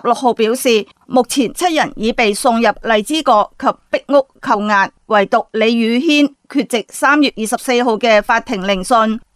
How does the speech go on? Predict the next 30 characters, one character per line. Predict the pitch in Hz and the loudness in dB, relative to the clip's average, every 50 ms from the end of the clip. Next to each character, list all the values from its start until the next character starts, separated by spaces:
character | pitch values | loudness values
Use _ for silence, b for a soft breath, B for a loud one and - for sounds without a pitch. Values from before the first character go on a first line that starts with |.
| _ _ - | _ _ -12
至 | - 285 285 | -2 -2 -2
今 | 247 330 339 349 339 | 0 0 0 2 2
仍 | 294 247 - - _ | 0 0 -2 -6 _
下 | - 226 247 214 220 | -4 -2 0 2 2
落 | 226 220 208 - _ - | 2 2 0 0 _ 0
不 | 277 | 0
明。 | 302 294 269 208 - _ b b b b b b b | 2 2 0 0 -4 _ b b b b b b b
懲 | - 302 254 180 | -6 -4 -4 -2
教 | - 262 233 226 | 0 0 0 0
署 | 233 | 0
及 | - - 240 220 220 202 _ - - - _ | -2 -2 0 0 0 0 _ -4 -4 -4 _
警 | - 214 208 247 | -6 -4 -4 0
方 | 285 311 294 302 302 | 2 2 2 4 4
都 | 311 302 294 | 2 0 0
表 | - 208 214 247 | 0 -2 -2 -2
示 | - - 247 214 196 b b b b - | 0 0 0 0 0 b b b b -2
唔 | 220 233 | -2 -2
清 | - 349 339 339 | 0 0 0 0
楚 | - 349 | 0 0
佢 | 311 214 208 208 226 - - 269 226 | 2 2 2 2 0 0 -2 -2 -2
所 | 226 - 247 202 220 | 0 2 2 2 2
在 | 240 277 226 214 | 2 2 2 2
位 | 208 208 202 202 | 2 2 0 0
置。 | 196 - 247 233 226 214 208 B B B B B B | 0 0 2 2 2 2 0 B B B B B B
李 | - 233 226 247 247 | -2 -2 0 0 0
宇 | 247 254 | 0 -2
軒 | 254 262 320 302 302 311 | 0 0 2 2 2 2
嘅 | 269 220 214 | 2 0 -4
情 | 214 - 233 - | -4 -8 -10 -6
況 | - 262 240 226 226 220 | -2 0 2 2 2 0